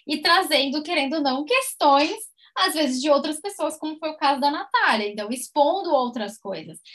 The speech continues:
E aí, isso foi interessante porque você começa a ver uma movimentação da galera. É, por exemplo, o Eli, quando ele é pressionado, então você viu que ele solta a informação. Então, é isso, entendeu?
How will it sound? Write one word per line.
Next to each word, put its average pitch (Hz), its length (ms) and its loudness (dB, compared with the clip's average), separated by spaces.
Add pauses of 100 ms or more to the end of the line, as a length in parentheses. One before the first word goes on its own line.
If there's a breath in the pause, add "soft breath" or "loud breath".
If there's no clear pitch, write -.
(160 loud breath)
E 254 80 0
aí, 254 300 4
isso 302 240 -6
foi 311 160 -2
interessante 285 680 -2
porque 247 540 -6
você 240 240 -6
começa 262 320 -2
a - 20 -6
ver 285 120 0
uma 269 140 0
movimentação 240 720 -2
da 214 120 -6
galera. 214 520 2 (540 soft breath)
É, 220 220 2
por 262 100 -2
exemplo, 254 300 0
o - 20 6
Eli, 262 360 2
quando 240 160 -2
ele 240 100 2
é 240 40 -2
pressionado, 262 760 2
então 240 160 -6
você 233 120 -6
viu 262 140 -4
que - 80 -10
ele 320 120 -6
solta 269 460 0
a 330 40 -4
informação. 359 840 -2 (400)
Então, 220 320 -2
é 320 200 2
isso, 311 260 0
entendeu? 143 140 0